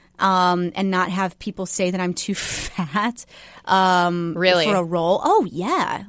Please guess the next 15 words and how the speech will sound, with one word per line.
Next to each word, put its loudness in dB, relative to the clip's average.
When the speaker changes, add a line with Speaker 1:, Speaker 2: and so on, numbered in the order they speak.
Speaker 1:
Oh, 4
totally. -4
Like, -4
that -2
was -6
so 0
part -4
of -12
growing -4
up. -8
Speaker 2:
Did 4
you 2
hear 4
Emma 2
Thompson? -4